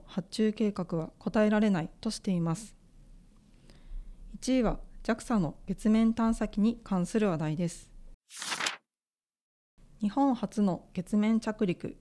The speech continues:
スリムは目を覚ますか。太陽電池の発電不明。宇宙航空研究開発機構、ジャクサの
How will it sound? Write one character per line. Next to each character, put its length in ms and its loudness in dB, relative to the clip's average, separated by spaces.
ス 180 -8
リ 120 6
ム 100 6
は 200 0
目 100 4
を 80 4
覚 160 -4
ま 120 0
す 120 -10
か。 160 -6
太 200 2
陽 280 4
電 240 4
池 80 -4
の 260 0
発 280 -4
電 180 4
不 160 0
明。 280 4
宇 60 -4
宙 240 2
航 300 0
空 240 4
研 260 2
究 240 2
開 220 2
発 240 -4
機 120 -18
構、 320 -2
ジ 80 -2
ャ 60 0
ク 80 -14
サ 160 0
の 220 0